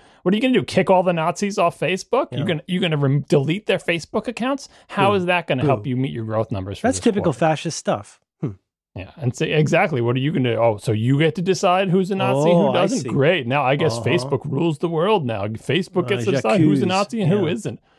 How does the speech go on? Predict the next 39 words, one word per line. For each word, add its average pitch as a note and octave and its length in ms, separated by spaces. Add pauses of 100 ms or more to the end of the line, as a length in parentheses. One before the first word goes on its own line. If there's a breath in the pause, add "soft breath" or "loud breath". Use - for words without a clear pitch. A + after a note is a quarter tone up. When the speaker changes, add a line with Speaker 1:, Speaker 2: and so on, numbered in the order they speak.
(160)
Speaker 1:
Facebook E3 460
gets - 200
to G3+ 80
decide G3 360
who G3+ 180
has C#3+ 180
data F3+ 300
in F#3 100
their F3 160
databases F#3 680
and D#3+ 100
uses F#3 280
their G3 140
servers. G3 500
What F#3+ 180
country G#3 360
is C4+ 140
this? - 240
It's - 300
not A2+ 180
my C3 220
America A2 480
that G2+ 160
lets G#2+ 280 (240 soft breath)
a - 60
private A#2 380
company A2+ 360
decide B2 320
who A2+ 120
Speaker 2:
Mm-mm. - 20
Speaker 1:
gets A2+ 220
to G#2+ 120
have G#2+ 160
an G2 80
account G#2+ 360
on G2 100
their F#2+ 120
systems. B2 420
That's - 340